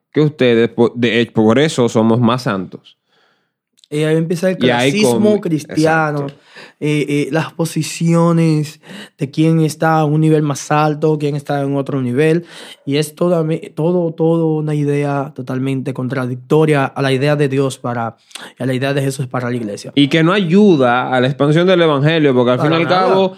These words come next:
Speaker 1: mientras tan-, mientras estamos nosotros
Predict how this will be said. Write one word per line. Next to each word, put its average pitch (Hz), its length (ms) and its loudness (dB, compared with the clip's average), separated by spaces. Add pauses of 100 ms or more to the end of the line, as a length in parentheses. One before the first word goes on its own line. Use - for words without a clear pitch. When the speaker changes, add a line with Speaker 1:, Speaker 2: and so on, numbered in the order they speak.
(120)
Speaker 1:
mientras 151 380 0
tan-, 165 340 0
mientras 156 600 0
estamos 160 600 0
nosotros 160 760 0